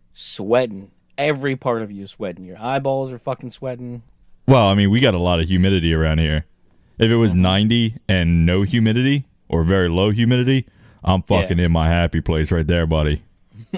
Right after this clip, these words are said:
Speaker 1: <laughs>
Speaker 2: I need to move the fuck out of Delaware. I need to go to, like, Florida or something.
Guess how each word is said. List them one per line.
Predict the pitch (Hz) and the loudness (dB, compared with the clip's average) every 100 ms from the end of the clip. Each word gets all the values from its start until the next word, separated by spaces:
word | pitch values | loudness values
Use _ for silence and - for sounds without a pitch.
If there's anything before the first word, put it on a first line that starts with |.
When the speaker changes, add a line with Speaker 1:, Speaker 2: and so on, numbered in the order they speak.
| 156 | -8
Speaker 1:
<laughs> | - 165 - _ 156 - - | -8 -12 -12 _ -14 -4 0
Speaker 2:
I | |
need | 131 147 | 2 4
to | 104 | 4
move | 95 101 87 | 4 4 2
the | 85 | -2
fuck | - 95 104 | 0 0 0
out | 87 | 0
of | 78 | 0
Delaware. | 82 101 87 80 | 2 2 2 2
I | |
need | 95 92 | 2 2
to | |
go | 92 85 | 2 2
to, | |
like, | 82 78 - - | 0 -2 -6 -16
Florida | - 87 92 101 82 80 | -4 0 2 2 2 0
or | 82 | 0
something. | 90 82 85 82 | -2 -2 -2 -4